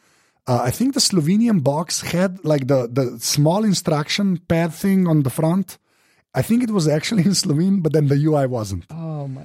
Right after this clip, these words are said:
Speaker 1: Like, it's
Speaker 2: gosh.
Speaker 1: so weird. I, that's why I'm thinking
Speaker 2: Like, they
Speaker 1: it's,
Speaker 2: just
Speaker 1: it's
Speaker 2: forgot.
Speaker 1: somehow, yeah. It's, I,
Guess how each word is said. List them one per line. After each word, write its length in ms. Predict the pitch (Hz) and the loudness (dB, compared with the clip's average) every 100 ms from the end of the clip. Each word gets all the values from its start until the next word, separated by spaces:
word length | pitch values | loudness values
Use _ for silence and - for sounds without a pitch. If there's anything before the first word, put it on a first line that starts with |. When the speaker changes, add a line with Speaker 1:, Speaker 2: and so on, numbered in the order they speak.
| 147 | -8
Speaker 1:
Like, 120 | 185 185 | -4 -2
it's 200 | - - | 0 0
Speaker 2:
gosh. 240 | - - | 0 0
Speaker 1:
so 220 | 233 240 | 2 2
weird. 340 | 220 202 208 - | 2 2 0 0
I, 140 | 143 | -4
that's 300 | 147 160 208 | 0 -2 0
why 160 | 254 247 | 0 2
I'm 120 | 214 | 0
thinking 640 | 165 202 214 208 196 165 - - | 2 2 2 0 0 -2 -4 -12
Speaker 2:
Like, 180 | 156 | -10
they 80 | 175 | -8
Speaker 1:
it's, 160 | 151 165 | -6 -4
Speaker 2:
just 200 | 190 180 | -4 -4
Speaker 1:
it's 180 | 143 196 | -4 -2
Speaker 2:
forgot. 120 | 175 | 0
Speaker 1:
somehow, 460 | 233 254 240 220 - _ _ _ _ _ - | 0 0 -2 -2 -8 _ _ _ _ _ -2
yeah. 440 | 131 180 220 139 87 - - | 2 4 2 0 -6 -10 -8
It's, 100 | - | -6
I, 320 | 160 165 | -4 -2